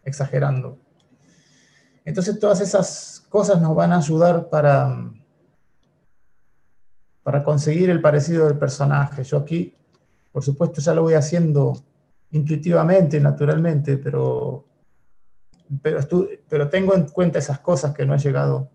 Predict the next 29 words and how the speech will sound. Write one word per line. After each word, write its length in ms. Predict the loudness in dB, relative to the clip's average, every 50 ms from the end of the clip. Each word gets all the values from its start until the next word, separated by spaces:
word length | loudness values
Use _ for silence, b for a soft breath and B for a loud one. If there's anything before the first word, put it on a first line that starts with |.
| _ _ _ _ _ _ -20 -20 -20 -20 _ _ _
a 80 | -8 -8
explicar 520 | -8 -6 -4 -6 -4 0 2 2 2 4
en 120 | 2 0 -2
profundidad. 680 | -4 -10 -8 -4 -2 0 0 2 2 0 0 -2 -4 -10 _ _ _ _ _ -20 -20 -20 _ -20 _ _ _ _ _ _ _ _ _ _ _ _ _ _ _ _ -20 -20 -20 -20 -20 -20 -20 -20 -20 -20 -20 -20 _ _ _ _ _ _ _ _ -12
Esas, 380 | -10 -8 -6 -6 -6 -6 -6 -4
de 120 | -2 -2
esas 220 | 0 0 0 -2 -2
cosas 320 | -2 -4 -2 0 0 0
depende 400 | 2 0 0 0 0 0 2 2
el 100 | 0 0
parecido, 580 | 0 0 0 0 0 0 0 0 0 0 -2 -4
depende 340 | -8 -8 -4 -2 2 2 2
de 60 | 2
que 100 | 0 -2
sigamos, 500 | 0 0 2 2 2 4 2 2 0 -2 -6 _ _ _ _ _ _ _ _ _ _ _ -6
a 120 | -4 -4
pesar 320 | -4 -4 -2 0 0 2
de, 300 | 2 2 2 2 2 2
de 100 | 0 0
estar 200 | 0 2 0 0
rompiendo 580 | 2 2 2 2 2 2 2 2 2 2 2 4
un 140 | 4 2 2
poco 260 | 0 -4 -4 -2 -2
la 120 | -2 -2
forma, 560 | -4 0 0 0 0 2 0 0 -2 -4 -8 _ _ _ _ _ _ _ _ _ _ _ -10
de 100 | -8 -6
que 80 | -6
sigamos 380 | -4 -2 0 2 4 4 4 4
viendo 500 | 4 4 4 4 4 2 0 -2 -8